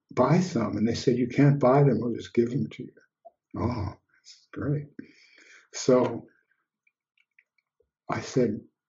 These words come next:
this guy said, "These are very powerful." And I said, "Well, how much should I take?" And he said, "Well, have you eaten mushrooms before?" I said, "Yes." And he says, "Well,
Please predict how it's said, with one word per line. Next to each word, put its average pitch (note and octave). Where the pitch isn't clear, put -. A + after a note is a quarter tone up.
this -
guy B2+
said, A#2+
"These B2+
are A2+
very B2+
powerful." C#3+
And A2+
I -
said, A2+
"Well, A#2+
how B2+
much C3+
should -
I B2
take?" D3+
And A2+
he A2
said, A2
"Well, G#2+
have G#2
you -
eaten A#2
mushrooms B2
before?" B2+
I A2+
said, A2
"Yes." C3
And A#2+
he -
says, -
"Well, B2